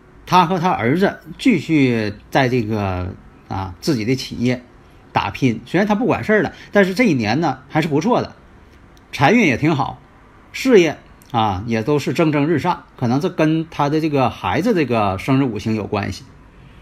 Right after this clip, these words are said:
丁亥年这一年，突发心脏病，身体呢，就现在呢，就是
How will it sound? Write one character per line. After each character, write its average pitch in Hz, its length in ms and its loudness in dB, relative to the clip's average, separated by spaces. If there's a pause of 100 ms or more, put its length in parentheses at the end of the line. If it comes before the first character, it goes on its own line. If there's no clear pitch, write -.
(600)
丁 180 180 4
亥 185 200 4
年 120 200 0
这 143 100 2
一 123 120 2
年， 101 260 -6 (1160)
突 165 200 0
发 147 180 2
心 143 220 -2
脏 143 160 0
病， 160 160 -4 (1160)
身 180 260 2
体 151 140 -2
呢， 123 180 0
就 131 100 0
现 127 220 0
在 143 160 0
呢， 113 140 -2
就 117 120 -4
是 107 360 -2